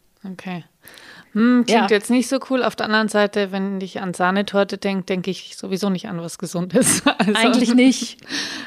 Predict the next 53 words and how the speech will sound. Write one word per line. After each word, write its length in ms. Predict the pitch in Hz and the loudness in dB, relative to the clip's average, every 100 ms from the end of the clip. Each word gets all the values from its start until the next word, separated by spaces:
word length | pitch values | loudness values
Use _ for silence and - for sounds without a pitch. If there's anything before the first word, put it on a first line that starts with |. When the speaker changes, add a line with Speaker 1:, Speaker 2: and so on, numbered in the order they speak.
| - | -12
Speaker 1:
Ja. 200 | 202 185 | -6 -2
Speaker 2:
Aber 320 | 226 208 202 226 | 2 4 4 2
also 160 | 240 | 0
ich 80 | 240 | 2
kann 180 | 269 269 | 2 4
schon 120 | 277 | 4
verstehen, 360 | 247 254 262 262 | 2 4 4 4
warum 240 | 233 233 | 4 4
manche 240 | 226 233 240 | 4 4 4
Leute 320 | 226 226 233 | 4 4 2
dann 220 | 214 214 | 2 2
irgendwie 300 | 170 214 214 | 0 0 2
sagen, 560 | 214 214 220 214 - - - - | 2 2 2 0 -4 -12 -16 -6
„Es 200 | 208 214 | -6 -2
ist 80 | 226 | 0
mir 240 | 214 208 - _ - - _ | 0 0 -4 _ -20 -20 _
zu 300 | - 254 240 | -4 0 0
ungesund, 520 | - 214 233 220 220 | 0 0 0 0 -2
ich 180 | 208 214 | -2 0
weiß 280 | 208 226 - | 2 2 2
nicht 160 | 240 226 | 0 2
mehr, 180 | 208 | 2
was 180 | 202 - | 2 -2
drin 240 | - 220 208 | 0 0 2
ist.“ 260 | - 175 | -2 -2
Also 220 | - 202 220 | -2 0 0
es 100 | 214 | -2
ist 80 | 214 | 0
ja 100 | 202 | 2
voll 260 | - 214 | 4 4
oft 180 | 214 208 | 4 2
so 100 | 214 | -4
das 180 | 208 208 | -4 -2
Ding, 180 | 202 214 | -2 -2
ich 200 | 214 - - | -4 -8 -4
backe 260 | 214 214 214 | -2 0 2
selber, 360 | 214 214 214 208 | 6 6 6 4
damit 220 | 208 214 | 2 -2
ich 80 | - | -2
genau 300 | 214 208 208 | 0 2 4
weiß, 240 | 208 208 | 2 0
was 140 | 208 - | -6 0
drin 200 | 254 247 | 2 4
ist. 180 | 247 - | 2 0
Und 120 | 208 | -2
wenn 120 | 208 | 0
du 80 | 208 | 0
dann 180 | 214 214 | 2 2
Speaker 1:
Ja. 60 | 214 | 2
Speaker 2:
halt 140 | - | -2
eine 80 | 190 | 0
Sahne 360 | 196 202 214 | 2 2 2
holst. 340 | 208 196 202 | 2 0 -2